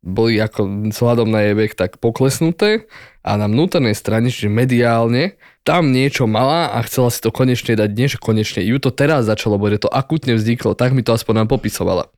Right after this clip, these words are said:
No a sestrička nám došla, že: „Luky, čo s tým? Veď to patrí na gynekológiu.“ Hovorím, že jasné, že to patrí na gynekológiu, že aspoň sa pozriem, nie, zaujímalo ma to.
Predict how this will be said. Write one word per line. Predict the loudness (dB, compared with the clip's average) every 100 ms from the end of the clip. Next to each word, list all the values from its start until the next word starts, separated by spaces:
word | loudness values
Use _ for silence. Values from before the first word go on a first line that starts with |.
| _ _ -2
No | 0
a | 2
sestrička | 0 -2 -2 0
nám | 2
došla, | 0 0 0
že: | 2
„Luky, | 0 0 -4 _ _ -4
čo | 0 0
s | 2
tým? | 2 2 2 0
Veď | 0 -4 -8 -4
to |
patrí | 0 0 0 0
na | 2
gynekológiu.“ | 2 2 2 2 2
Hovorím, | 0 0 0
že | -2
jasné, | -4 -4 -2
že | -2
to | -2
patrí | -2 0 0
na |
gynekológiu, | 2 2 2 2 2 0
že | 0
aspoň | -2 0 0
sa | 0
pozriem, | 0 0 0 -2
nie, | 0 0
zaujímalo | 0 0 0 0 -2 -2
ma | -4
to. | -6 -8